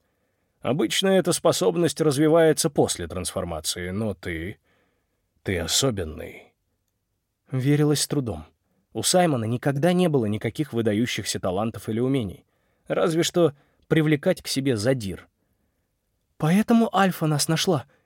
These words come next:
Из-за меня?» Орион наморщился. «Нет, нет, мой мальчик. Ты ни в чем не виноват.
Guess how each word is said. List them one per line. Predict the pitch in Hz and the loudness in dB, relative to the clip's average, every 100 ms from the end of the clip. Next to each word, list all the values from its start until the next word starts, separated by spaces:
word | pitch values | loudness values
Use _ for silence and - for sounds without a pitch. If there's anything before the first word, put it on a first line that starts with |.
| _ | _
Из-за | 170 135 175 | 0 4 4
меня?» | 190 247 240 _ _ _ _ _ | 6 4 2 _ _ _ _ _
Орион | 117 107 98 113 | -2 0 0 0
наморщился. | 113 110 92 - 80 - - _ _ _ _ - | 0 -2 -4 -6 -8 -10 -10 _ _ _ _ 0
«Нет, | 170 156 151 143 | 4 4 4 2
нет, | 143 123 - | 0 0 -4
мой | 90 82 | -10 -8
мальчик. | 80 78 - - _ _ _ _ _ _ _ _ _ | -8 -10 -12 -14 _ _ _ _ _ _ _ _ _
Ты | - 180 180 | -2 2 4
ни | 160 | 4
в | 143 | 2
чем | - 143 143 | 2 4 4
не | 139 | 4
виноват. | 131 123 113 90 69 - | 2 0 -2 -4 -8 -16